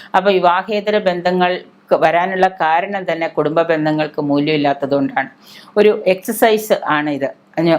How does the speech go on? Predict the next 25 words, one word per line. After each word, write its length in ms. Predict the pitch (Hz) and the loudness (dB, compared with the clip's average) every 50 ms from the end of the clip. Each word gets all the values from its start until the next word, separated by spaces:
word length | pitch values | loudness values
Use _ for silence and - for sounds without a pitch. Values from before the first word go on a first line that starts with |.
| - | 2
ഒരു 120 | 175 202 208 214 196 | 2 0 2 2 0
കഷ്ണം 300 | 180 - - - 196 190 190 - | 0 0 -2 -2 -2 -2 0 0
പേപ്പർ 300 | 165 160 160 - - 180 | 0 0 0 -2 -4 -4
എടുത്ത് 360 | 160 147 147 - - 165 196 - - _ _ - - _ - | -4 -4 -4 -2 -2 -2 -2 -2 -10 _ _ -20 -12 _ 0
നിങ്ങൾ 240 | 208 220 220 226 226 | 2 4 4 4 4
ആഗ്രഹിക്കുന്നത് 880 | 202 185 180 175 175 208 220 208 214 185 185 - 185 175 170 160 165 | 4 2 0 0 0 0 0 2 0 0 0 0 0 0 2 2 2
എങ്ങനെയാണ്, 640 | 160 156 165 180 185 185 175 160 147 135 139 139 139 - | 2 2 0 0 2 2 2 0 0 0 -2 -2 -4 -6
ഇപ്പൊ 140 | - - 160 | -4 0 2
എല്ലാത്തിനും 640 | 160 165 175 190 208 233 254 233 233 240 247 233 | 2 2 2 -2 0 2 2 2 2 0 -2 -2
ഈ 120 | 240 233 220 | -2 0 0
പറയുന്ന 340 | 220 208 202 202 202 202 190 | 2 2 2 2 2 0 0
കാര്യമുണ്ട്, 460 | 185 175 170 156 165 156 147 139 139 | 0 -2 -2 -2 -2 -2 0 0 0
എഴുതി 320 | - - 160 165 165 175 | 0 0 -2 -2 0 0
വെക്കുക 280 | 170 165 151 - - 151 | -2 -2 -2 0 0 0
എന്നുള്ള 220 | 151 151 143 143 | 2 2 0 -2
ഒരു 180 | 143 - 147 151 - | -2 -2 -4 0 0
കഷ്ണം 220 | 165 156 - 170 - - | -2 -2 -2 -6 -2 0
പേപ്പർ 280 | 156 147 151 151 160 151 | 0 0 0 0 -2 -2
എടുത്ത് 320 | 143 143 139 - 180 202 202 - - - - - - | -2 -2 -2 -2 -2 -2 -2 -6 -14 -20 -12 -4 -2
നിങ്ങൾ 180 | 208 202 202 | 2 4 4
ആഗ്രഹിക്കുന്ന 640 | 190 180 175 175 175 175 175 175 165 165 - 170 170 165 | 4 4 2 0 0 0 0 0 0 -2 -2 0 0 0
എല്ലാം 320 | 165 170 175 185 190 190 | 0 2 0 0 0 0
തികഞ്ഞൊരു 420 | - 165 156 165 160 160 160 160 | -2 -2 -2 0 0 0 0 0
ഇണയ്ക്ക് 320 | 160 151 156 156 - - 175 | 0 0 -2 -4 -2 -4 -2
വേണ്ടിയിട്ട് 640 | 156 156 147 143 143 147 147 147 147 - 196 269 | 0 0 0 2 0 0 -2 -2 0 0 0 0